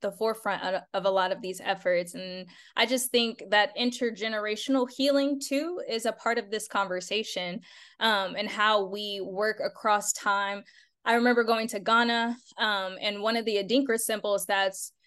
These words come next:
you know, really profound for me was this one called Sankofa. And that is talking about going to the past and being able to learn and bring that to the future. And I feel like we have a tradition to uphold. She shouted out John Lewis, who,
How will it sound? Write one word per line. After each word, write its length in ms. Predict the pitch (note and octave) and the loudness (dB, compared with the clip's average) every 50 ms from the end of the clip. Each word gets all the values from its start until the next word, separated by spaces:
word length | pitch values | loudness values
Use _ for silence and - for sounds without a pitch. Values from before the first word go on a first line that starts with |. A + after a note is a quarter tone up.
| _ _ _ _ _ _ - | _ _ _ _ _ _ -2
you 140 | B3 A#3+ | 0 0
know, 300 | G#3+ G3 F#3+ F3+ - - | 2 2 2 0 0 -2
really 680 | G3+ G3+ A#3 A#3+ B3+ B3 A3+ G#3+ G#3 F#3+ F3+ - - _ _ _ _ _ | -2 0 2 2 2 0 -2 -4 -8 -10 -10 -12 -14 _ _ _ _ _
profound 520 | - G#3+ G3 G3+ - A3 A3 A3+ A3+ A3 - | -4 -4 -2 0 2 2 2 2 0 -2 -4
for 180 | - G3+ F#3+ | -2 -2 -2
me 440 | F#3+ G3+ A3 A#3+ A#3 A3 G#3 F#3+ F#3+ | -2 0 0 2 2 2 0 -2 -4
was 400 | F#3+ G3 G3 G#3 G3+ G3 F#3+ - | -6 -2 4 4 4 4 4 2
this 240 | - G#3 G3+ - - | -4 -6 -6 -6 -4
one 180 | G#3 G3+ G3+ G3 | -4 -4 -4 -2
called 220 | G#3 G3 F#3+ F#3+ | 0 -2 -2 -2
Sankofa. 720 | - - F#3+ F#3 F#3 - - F#3+ F#3 F3+ - E3 E3 D3 - - | -2 -4 -6 -6 -6 0 2 2 2 2 0 -4 -4 -4 -6 -6
And 100 | G#3 G#3 | -4 0
that 140 | G3+ G#3+ G#3 | 0 2 0
is 100 | G#3 - | 0 0
talking 300 | - A3+ A3+ - A#3+ A#3 | -2 -2 -2 0 -2 -2
about 280 | A3 A3+ G#3 G3 F3+ | 2 4 4 4 4
going 280 | F#3 G3+ G3+ G#3 G#3 G3 | 2 2 0 0 -2 -8
to 100 | - G#3 | -6 -4
the 80 | F#3 F#3 | -6 -6
past 580 | - - - A3 G#3+ G#3+ G#3 G#3 G3+ - - - | -6 -4 0 2 2 4 2 2 0 -4 -6 -8
and 160 | - G3+ F#3+ F3 | -10 -8 -6 -4
being 160 | G3+ G3+ G#3 | -4 -4 -4
able 220 | G3+ G3 F#3 G3 F#3+ | -4 -4 -4 -6 -6
to 140 | - G3 | -4 -4
learn 340 | F#3+ F#3 G3 G3+ G#3 G3+ G3+ | -4 -2 0 0 0 -2 -2
and 180 | - F#3+ G3 F#3 | -6 -8 -8 -6
bring 200 | G3+ G3+ G3+ G3+ | -6 -6 -4 -4
that 160 | G3 F#3+ F#3+ | -6 -6 -6
to 100 | - F#3 | -6 -8
the 80 | F#3 F#3 | -8 -8
future. 440 | F#3 - G3 F#3+ F3 - G3 F#3 F3+ | -8 -8 -12 -10 -8 -2 0 2 2
And 200 | F3 E3 - F#3 | 2 0 -2 -4
I 100 | F#3 F3+ | -4 -4
feel 200 | F3+ A3+ A3 G#3+ | -2 -2 0 2
like 300 | G#3+ G3 F#3 F#3 F3+ - - - - _ _ _ | 4 4 2 2 0 -4 -20 -20 -20 _ _ _
we 100 | G#3+ A#3+ | 4 4
have 160 | C4 C#4+ C#4+ | 6 6 6
a 60 | D4+ C#4+ | 2 0
tradition 480 | - D#4+ C#4+ B3 D#4 D#4+ - D4 C#4 C4+ C4 | 0 0 0 2 0 0 2 2 0 0 0
to 120 | G#3 - | -2 0
uphold. 600 | - G#3 G3 - - - G#3+ G3+ G3 F#3+ F#3+ - | 0 0 0 -2 -2 -2 0 0 2 0 -2 -4
She 180 | - - - C#4 | -4 -4 -2 0
shouted 320 | C#4 D4 C#4+ C#4 C4+ B3+ | 2 2 4 4 4 4
out 220 | B3 G#3 F3 F#3+ F#3+ | 2 2 0 -2 -2
John 340 | G#3+ A3+ A#3 B3+ C4 B3 | 0 2 2 2 2 2
Lewis, 460 | A#3 A3 A3+ A3+ A3+ A#3 A#3 - - - | 2 2 2 2 0 0 -2 -6 -8 -6
who, 420 | B3 A#3 A3 A3 G#3+ G3+ G3+ | -4 -2 0 0 0 0 -2